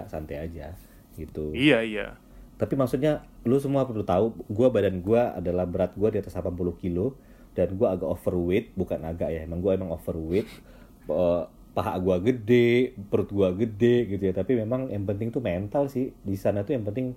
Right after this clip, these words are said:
Speaker 1: mental yang pertama, fisik nomor dua gitu. Jadi gua
Speaker 2: Gitu.
Speaker 1: dengan fisik agak over seperti ini, ya tapi ya bukan sombong sih, tapi maksudnya yang penting mentalnya selangkah demi selangkah demi selangkah.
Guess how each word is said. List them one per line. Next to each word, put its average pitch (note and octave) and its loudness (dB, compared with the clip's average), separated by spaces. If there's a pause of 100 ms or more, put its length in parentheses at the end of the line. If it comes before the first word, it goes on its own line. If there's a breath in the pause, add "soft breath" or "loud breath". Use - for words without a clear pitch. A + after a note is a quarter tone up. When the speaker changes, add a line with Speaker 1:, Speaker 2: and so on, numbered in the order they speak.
(360 soft breath)
Speaker 1:
mental G2+ 0
yang A2 0
pertama, F2+ -2
fisik G2 -6
nomor E2 -4
dua E2+ -4
gitu. F2+ -14
Jadi F2 -6
gua G#2 2
Speaker 2:
Gitu. G2 -2
Speaker 1:
dengan F2+ 0 (420)
fisik F#2+ -4
agak F2+ -2
over F2+ -2
seperti - -6
ini, A2 0 (540 soft breath)
ya F#2+ -4
tapi B2 0 (240)
ya G2 0
bukan F#2 2
sombong A2+ 0
sih, G2 0
tapi F#2+ 0
maksudnya G2 -2
yang G#2 -2
penting A#2+ -2
mentalnya F#2 -2 (280)
selangkah G2 -4
demi F2 -4
selangkah F#2 -4
demi F#2 -2
selangkah. F#2 -2